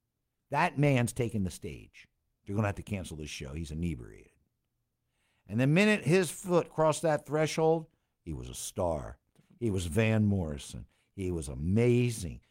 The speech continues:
You couldn't take your eyes or ears off of him.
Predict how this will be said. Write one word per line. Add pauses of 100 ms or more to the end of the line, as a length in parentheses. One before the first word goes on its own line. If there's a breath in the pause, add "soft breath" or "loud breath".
(140)
You
couldn't
take
your
eyes
or
ears
off
of
him.